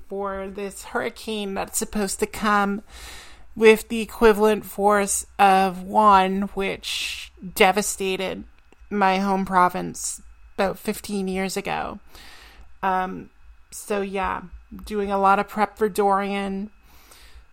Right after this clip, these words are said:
Um, we have our chips. We have our, our windows locked. We have everything inside. We have water. Done about everything we can do, really.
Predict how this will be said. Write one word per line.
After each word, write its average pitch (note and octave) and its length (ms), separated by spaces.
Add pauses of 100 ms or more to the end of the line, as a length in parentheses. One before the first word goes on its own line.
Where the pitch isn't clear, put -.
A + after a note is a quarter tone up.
(240)
Um, G3 480 (320)
we F#3+ 140
have G3 260
our G#3 80
chips. - 680 (600)
We G3 140
have F#3 340
our, F#3+ 260 (160)
our F#3 140
windows F#3+ 520
locked. - 680 (880)
We F#3 120
have F#3+ 280
everything G3+ 460
inside. F#3+ 840 (600)
We G3 120
have G3+ 220
water. F#3 600 (2250)
Done G#3+ 180
about A3 300
everything G#3 520
we G#3 100
can G3+ 200
do, G3 260
really. F3+ 540